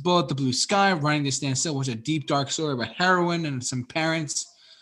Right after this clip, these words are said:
S-, deep stuff, man. This album got deep for a lot of people. Red Hill Mining Town, In God's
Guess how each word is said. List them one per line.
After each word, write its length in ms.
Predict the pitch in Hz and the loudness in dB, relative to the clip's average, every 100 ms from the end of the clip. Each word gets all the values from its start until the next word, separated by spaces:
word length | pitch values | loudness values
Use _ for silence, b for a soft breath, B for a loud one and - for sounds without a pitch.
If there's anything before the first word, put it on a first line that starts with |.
| b b - | b b -10
S-, 260 | - - - | -6 -6 0
deep 200 | 226 - | 0 2
stuff, 340 | 220 185 - | 4 4 2
man. 160 | 104 131 | -6 -4
This 160 | 175 | 0
album 260 | 208 202 190 | 2 4 2
got 280 | 156 - 123 | 0 -4 -2
deep 300 | 151 123 - | 0 0 -4
for 100 | 127 | -8
a 60 | |
lot 480 | 113 117 127 131 123 | -6 -2 0 2 0
of 100 | 104 | -2
people. 380 | 127 113 101 - B B B B B B - | -6 -6 -10 -16 B B B B B B -4
Red 160 | 135 120 | -2 -2
Hill 100 | 117 | 0
Mining 480 | 156 180 185 180 | 2 2 2 -2
Town, 320 | - 170 160 160 | -2 0 0 0
In 140 | 131 | 0
God's 360 | 120 113 117 | 0 -2 -6